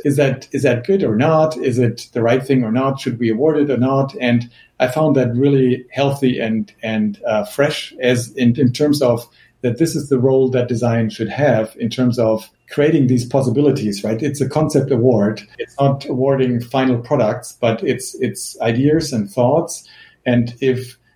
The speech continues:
these thoughts are, you know, sometimes provocating, then that is a good thing, right? Because then we, we think about if we should change ourselves, or is it maybe the product that should change?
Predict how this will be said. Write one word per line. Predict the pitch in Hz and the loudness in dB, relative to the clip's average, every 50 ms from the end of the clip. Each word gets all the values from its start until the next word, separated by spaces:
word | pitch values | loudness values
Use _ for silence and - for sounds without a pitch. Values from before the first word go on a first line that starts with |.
| _ _ - | _ _ -2
these | 135 147 170 165 - - | 0 0 0 0 -2 -4
thoughts | - 160 160 165 170 165 165 - - - - - - | -2 0 2 2 2 0 -2 -4 -10 -14 -14 -6 -2
are, | 123 127 127 127 127 127 123 123 123 127 - - | 0 2 2 4 4 4 4 4 2 0 -2 -4
you | 127 123 | -2 -2
know, | 127 120 | -2 0
sometimes | 120 147 147 147 143 139 123 123 123 117 120 - | 0 0 0 0 2 2 2 2 2 2 -2 -6
provocating, | - _ - - 139 139 160 139 - 170 175 175 180 190 196 196 202 202 196 - - - _ - | -12 _ -2 0 0 2 2 0 0 0 0 2 2 2 2 2 2 0 0 -4 -8 -16 _ -6
then | - 139 143 143 | -2 0 2 2
that | 156 170 | 2 2
is | 180 180 165 | 2 2 0
a | 165 | 2
good | 156 156 139 - | 0 0 -2 0
thing, | - 107 85 82 87 - - _ _ - | -2 -4 -4 -4 -8 -12 -16 _ _ -2
right? | 120 113 117 120 | 0 0 0 2
Because | 135 123 - 143 131 - - | 0 0 2 2 0 0 -2
then | - 139 147 151 139 | 0 0 0 2 2
we, | 139 139 135 139 139 - - - | 2 2 2 0 -2 -4 -4 -2
we | 143 131 | -2 0
think | 131 170 170 160 | 2 2 2 2
about | 143 120 117 113 113 110 113 - | 2 2 2 2 2 2 0 -2
if | 131 127 - - | -4 -4 -2 0
we | 139 143 | 0 2
should | 139 - 135 113 - | 2 2 0 -2 -2
change | - 123 123 117 113 - | -2 0 0 0 0 0
ourselves, | 104 110 101 101 - 113 - 143 165 - - - | -2 -4 -4 -4 -2 0 0 0 0 -2 -4 -4
or | - 131 127 127 123 | 0 2 4 4 4
is | 117 110 | 4 2
it | 123 117 101 - - _ - - _ - - _ _ - | 2 0 0 -2 -8 _ -20 -20 _ -20 -20 _ _ 0
maybe | 117 113 110 110 | 2 2 4 2
the | 107 110 | 0 -2
product | - - 139 139 - - | 0 2 2 2 2 0
that | - 135 - - | -2 -4 -2 0
should | - 139 135 | -2 -2 -2
change? | - - 139 143 143 143 143 - - - | 0 0 0 2 2 0 -2 -6 -12 -16